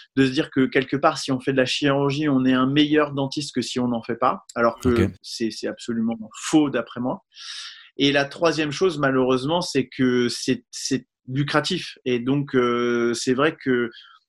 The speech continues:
Speaker 1: euh, les implants, et on pourra en parler, mais, euh, c-, po-, la pose d'un implant, c'est quelque chose, euh, qu'on, qui est très bien rémunéré, et même la pose, la restauration d'un implant, c'est-à-dire la, l'implant, c'est la racine qu'on pose dans l'os, mais après, on va mettre une couronne par-dessus.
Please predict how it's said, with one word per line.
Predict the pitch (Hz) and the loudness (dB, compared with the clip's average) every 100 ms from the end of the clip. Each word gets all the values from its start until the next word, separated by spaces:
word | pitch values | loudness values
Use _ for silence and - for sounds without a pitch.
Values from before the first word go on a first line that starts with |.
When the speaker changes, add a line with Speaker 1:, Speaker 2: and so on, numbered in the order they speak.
| _ _ 127 | _ _ 0
Speaker 1:
euh, | 120 120 | 2 2
les | 120 135 135 | 4 2 2
implants, | 139 135 156 151 | -2 0 2 4
et | |
on | 127 117 | 2 -2
pourra | - 120 | -6 -4
en | 120 | -2
parler, | 123 135 170 | 0 2 2
mais, | 156 131 123 123 - - - | 2 0 0 -6 -20 -16 -2
euh, | 117 117 | 2 2
c-, | 113 - - _ | 0 -8 -12 _
po-, | 175 165 | 2 4
la | 139 | 2
pose | - 185 175 | 2 2 4
d'un | 143 139 | 2 2
implant, | 139 156 156 | 0 0 -2
c'est | - 127 | -2 -2
quelque | 127 113 | -2 -2
chose, | 131 151 143 123 | -2 0 0 0
euh, | 120 113 | -2 -2
qu'on, | 123 117 110 _ - | -4 -4 -6 _ -18
qui | - 180 | -2 -2
est | 120 | -2
très | - 156 | 0 0
bien | 143 135 | 2 0
rémunéré, | 135 127 123 135 220 _ _ - - - - | 2 0 0 -2 -4 _ _ -16 -14 -16 0
et | 123 123 | 2 4
même | 143 | 4
la | 143 120 | 2 2
pose, | 156 151 | 2 2
la | 127 | 2
restauration | 123 170 - 175 165 151 143 202 | 2 2 2 0 2 0 0 -2
d'un | 160 135 | 0 2
implant, | 123 131 | 0 -2
c'est-à-dire | 123 - 120 123 | -2 -2 0 0
la, | 123 120 - | 2 0 2
l'implant, | 127 131 143 | 0 2 -2
c'est | 143 | 0
la | 143 117 | 0 2
racine | 127 143 - 151 | 2 0 -2 -6
qu'on | 139 117 | -4 0
pose | 127 | 0
dans | 120 135 | 2 2
l'os, | 180 - - - - - - | 2 0 -12 -20 -20 -14 -2
mais | 123 | 0
après, | 120 - | 0 0
on | 151 | 2
va | 131 | 2
mettre | 127 127 | 0 -4
une | 127 117 | -8 -4
couronne | - 143 143 143 127 | 2 4 4 2 -2
par-dessus. | 117 120 117 208 220 | -2 -2 -2 -2 -4